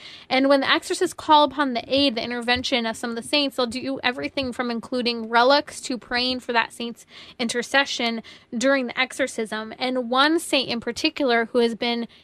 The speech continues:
extremely powerful during the exorcisms and being a great interceder before the heavenly throne of God and helping to combat the demonic realm in this world has been Pope Saint John Paul the Second.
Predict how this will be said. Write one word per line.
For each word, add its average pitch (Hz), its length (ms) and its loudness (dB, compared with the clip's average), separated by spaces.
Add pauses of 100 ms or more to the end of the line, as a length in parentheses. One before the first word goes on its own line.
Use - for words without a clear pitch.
(120)
extremely 294 800 2
powerful 220 720 -4 (340)
during 247 680 0 (420)
the 240 600 -2
exorcisms 247 640 -2
and 233 120 0
being 226 160 0
a 233 60 -4
great 233 260 2
interceder 240 560 -6
before 247 280 -2
the 226 60 -2
heavenly 233 340 -4
throne 220 200 -6
of 214 120 -10
God 208 260 -2
and 240 80 -10
helping 233 320 -2
to - 160 -8
combat 226 760 0 (460)
the 247 80 2
demonic 233 640 2
realm 226 180 -2
in 226 80 -6
this 226 180 -10
world 233 300 -2
has 254 320 2
been 254 180 -2
Pope 233 220 -6
Saint 220 220 -10
John 208 200 -6
Paul 208 220 -4
the 208 80 -16
Second. - 540 -4